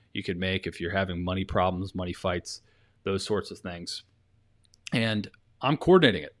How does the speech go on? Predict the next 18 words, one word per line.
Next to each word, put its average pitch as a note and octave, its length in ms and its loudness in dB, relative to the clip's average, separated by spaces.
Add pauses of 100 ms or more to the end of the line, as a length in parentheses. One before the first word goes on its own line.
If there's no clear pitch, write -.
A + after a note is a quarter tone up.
I'm A#2 140 0
leading C#3+ 240 8
it. - 160 -8
So A2 320 2 (480)
you A2 160 2
can, A2 380 2
uh, G#2+ 200 2
talk B2+ 320 6
with A2+ 80 2
me C3+ 400 4 (400)
personally A2 500 2
each A2 240 -4
week A#2+ 240 2
about G2 380 2 (300)
whatever G#2 260 2
you G#2 100 2
may G2+ 200 2
be F#2 300 -4